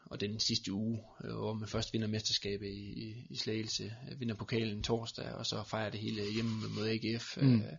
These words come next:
Speaker 1: søndag. Øh, det var en vild uge.
Speaker 2: Ja, det var det.
Speaker 1: Og,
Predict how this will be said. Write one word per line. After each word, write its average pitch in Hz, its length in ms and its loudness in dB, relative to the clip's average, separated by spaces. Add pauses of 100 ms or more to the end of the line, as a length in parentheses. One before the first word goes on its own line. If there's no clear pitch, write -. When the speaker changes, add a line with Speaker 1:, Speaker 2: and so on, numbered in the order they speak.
(360)
Speaker 1:
søndag. 113 400 2 (720)
Øh, - 280 -4 (400)
det 117 80 6
var 117 80 6
en 92 120 2
vild 104 180 6
uge. 101 200 2 (760)
Speaker 2:
Ja, 120 80 8
det 117 100 8
var 110 100 12
det. 92 100 2 (460)
Speaker 1:
Og, 98 460 4